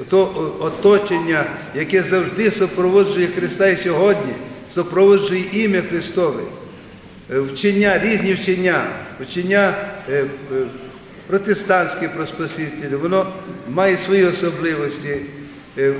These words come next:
католицьке має свої, своя, с-, своя наука, православна своя наука, і робріз-, е, мусульмани теж говорять про Христа, але по-своєму. І розбриз-, розібратися в тому, де є Христос,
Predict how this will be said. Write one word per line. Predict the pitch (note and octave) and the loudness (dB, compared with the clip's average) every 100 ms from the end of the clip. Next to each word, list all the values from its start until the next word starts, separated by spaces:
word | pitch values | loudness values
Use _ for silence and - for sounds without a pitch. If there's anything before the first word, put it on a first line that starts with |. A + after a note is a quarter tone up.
| C3+ - | -6 -4
католицьке | F#3+ G#3 G#3+ F3 E3 D#3+ D#3 D#3 D#3+ | 0 4 6 4 0 -2 -4 -4 0
має | G3 F#3+ F#3 F3 | 2 2 2 0
свої, | F#3 F3+ F3+ - | 2 2 0 -2
своя, | F3 F3+ F3 E3+ E3+ D#3 C#3+ - - | -2 2 4 2 -4 -8 -10 -10 -8
с-, | E3+ | -6
своя | E3 E3+ F3 | -4 2 2
наука, | E3+ D#3+ D#3 - D3+ - - - | 2 0 -2 -2 -4 -4 -12 -2
православна | F3 F#3 F#3 G3 F3+ E3 | 2 2 4 2 4 0
своя | E3 F#3+ F#3+ F#3 | 0 4 6 4
наука, | F3 E3+ E3+ E3+ D#3 - - - - | 4 2 2 -2 -4 -8 -14 -16 -6
і | D#3+ | 2
робріз-, | F#3 E3+ F#3 D#3 F3+ | 4 4 2 0 0
е, | F3 E3+ - - C#3+ | 0 0 -2 -8 -2
мусульмани | G3 G3 F#3+ G3+ G3 F#3+ G3 | -2 0 2 2 2 2 4
теж | G3+ F3+ | 4 6
говорять | F#3 F3+ F#3+ F3+ - | 4 4 2 2 -2
про | F3+ | -4
Христа, | F3+ F3 F#3+ F#3 | -2 -4 2 4
але | F3+ | 2
по-своєму. | F3+ F3 F3 F#3 F3 E3+ E3 - - - - - - - | 0 -4 0 2 2 0 -2 -6 -12 -16 -18 -20 -20 -2
І | E3+ | 2
розбриз-, | F#3 F3 F#3 - F#3 | 4 4 0 2 2
розібратися | F#3 D#3 F3 F#3 G#3+ G#3+ F3+ F#3+ | 2 2 0 4 4 2 -2 0
в | F3 | 0
тому, | - G3+ F#3+ D3 | 4 4 2 2
де | F#3+ G3+ F#3 | 2 4 4
є | F3+ | 2
Христос, | - E3 - - G3 - | 2 -4 -4 2 2 2